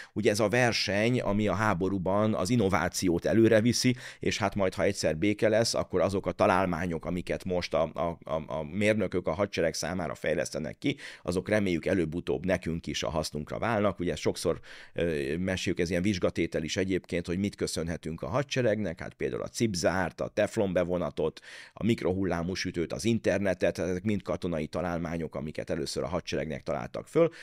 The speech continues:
Aztán ugye ezért jó a kapitalizmus, ezért szeretjük Amerikát, mert ott ezekből a csodás találmányokból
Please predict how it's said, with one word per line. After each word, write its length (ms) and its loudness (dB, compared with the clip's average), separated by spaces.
Aztán 340 -2
ugye 280 4
ezért 400 2
jó 140 4
a 80 2
kapitalizmus, 720 2
ezért 320 2
szeretjük 440 -2
Amerikát, 600 2
mert 140 2
ott 140 0
ezekből 360 2
a 60 0
csodás 320 0
találmányokból 840 2